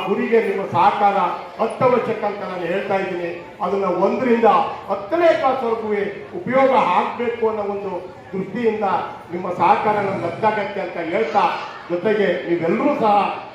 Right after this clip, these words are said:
ನಮ್ಮ ಜೊತೆ ಕೈ ಜೋಡಿಸಿದ್ದೀರಾ. ಈ ಸಂಸ್ಥೆ ಇನ್ನೂ ಎತ್ತರವಾಗಿ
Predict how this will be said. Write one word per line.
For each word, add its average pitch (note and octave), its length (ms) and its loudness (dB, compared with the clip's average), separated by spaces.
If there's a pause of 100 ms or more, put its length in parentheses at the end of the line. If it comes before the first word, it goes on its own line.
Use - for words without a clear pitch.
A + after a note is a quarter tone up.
ನಮ್ಮ F#3 140 -6
ಜೊತೆ F#3+ 260 -2 (400)
ಕೈ G3+ 180 4
ಜೋಡಿಸಿದ್ದೀರಾ. G3 580 2 (420)
ಈ G3 120 -8
ಸಂಸ್ಥೆ G#3+ 400 0
ಇನ್ನೂ A#3+ 760 2 (360)
ಎತ್ತರವಾಗಿ C4+ 720 4